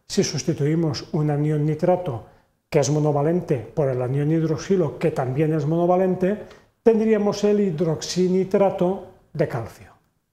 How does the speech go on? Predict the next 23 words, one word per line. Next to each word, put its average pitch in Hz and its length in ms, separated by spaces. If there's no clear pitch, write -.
Las 196 160
sales 247 320
mixtas 196 500
son 190 180
aquellas 180 720
donde 175 360
se 185 180
combinan 170 720
diferentes 156 560
cationes 170 640
o 185 60
diferentes 156 580
aniones 165 500
cumpliendo 160 840
el 196 200
principio 180 460
de 175 80
electroneutralidad. 127 960
Por 151 140
ejemplo, 185 500
cuando 147 280
un 165 160
anión 165 580